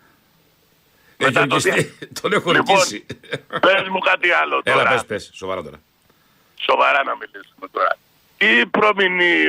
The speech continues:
Speaker 1: ότι έβγαλε εισιτήρια ο
Speaker 2: Δεν ξέρω, ρε
Speaker 1: Ολυμπιακός;
Speaker 2: φίλε, μπορεί, μπορεί
Speaker 1: Πες
Speaker 2: από τη
Speaker 1: τη-,
Speaker 2: μια.
Speaker 1: μισό λεπτό, μισό. Πες τη γνώμη σου.
Speaker 2: Ναι, θα σου πω τη γνώμη μου.
Speaker 1: Και μετά θα σου πω κι εγώ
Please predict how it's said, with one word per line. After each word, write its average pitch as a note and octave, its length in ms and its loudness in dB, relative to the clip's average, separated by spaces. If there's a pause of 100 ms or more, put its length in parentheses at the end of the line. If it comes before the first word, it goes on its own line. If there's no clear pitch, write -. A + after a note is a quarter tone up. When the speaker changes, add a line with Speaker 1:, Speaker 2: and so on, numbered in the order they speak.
(100)
Speaker 1:
ότι D#3 180 0
έβγαλε C#3+ 380 0
εισιτήρια C#3 560 0
ο - 20 4
Speaker 2:
Δεν - 100 2
ξέρω, G3+ 200 2
ρε E3+ 60 4
Speaker 1:
Ολυμπιακός; C3 260 2
Speaker 2:
φίλε, A2+ 200 0
μπορεί, C3+ 600 2 (100)
μπορεί B2+ 360 0
Speaker 1:
Πες E3+ 140 4
Speaker 2:
από E3 140 -2
τη C3+ 120 -4
Speaker 1:
τη-, C3 60 -4
Speaker 2:
μια. A#2+ 280 0
Speaker 1:
μισό C#3+ 400 2
λεπτό, F3+ 340 0
μισό. C#3+ 380 -2
Πες E3 200 0
τη F3+ 100 -2
γνώμη E3 480 0
σου. G3+ 220 4
Speaker 2:
Ναι, F3 140 2
θα C#3+ 100 2
σου C3+ 60 -4
πω F3+ 80 0
τη E3 80 2
γνώμη F3+ 220 4
μου. F#2 300 0 (260)
Speaker 1:
Και D#3+ 140 0
μετά F#3 400 2
θα G3 160 2
σου F#3 160 -6
πω A3 160 4
κι F#3+ 120 -2
εγώ G#3 460 4